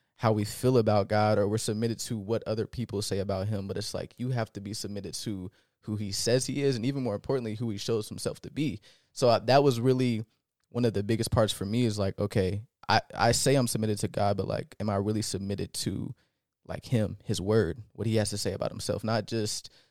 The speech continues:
what other people are saying or, like, you know, a, a church service or very surface level things. It's like, I really need to be submitted to his word and really get in,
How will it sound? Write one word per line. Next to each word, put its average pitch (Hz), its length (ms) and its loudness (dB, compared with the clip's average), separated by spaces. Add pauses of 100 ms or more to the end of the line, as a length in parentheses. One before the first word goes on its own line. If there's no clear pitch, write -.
(120)
what 107 100 -4
other 110 120 0
people 110 260 -2
are 104 80 4
saying 104 560 0
or, 98 140 0
like, 95 260 -6
you 101 80 -6
know, 95 160 -6
a, 92 40 -8 (540)
a - 60 -14
church - 300 -2
service 123 440 2
or 117 60 2
very 120 160 4
surface 120 420 0
level 107 220 0
things. 117 360 0
It's 107 120 -2
like, 101 140 2
I 107 80 2
really 107 300 0
need 104 180 -6
to 95 80 -8
be 98 100 -8
submitted 101 440 -6
to 90 140 -2
his - 200 -6
word 98 280 -4
and - 120 -8
really - 180 -8
get 98 260 -10
in, 107 100 -4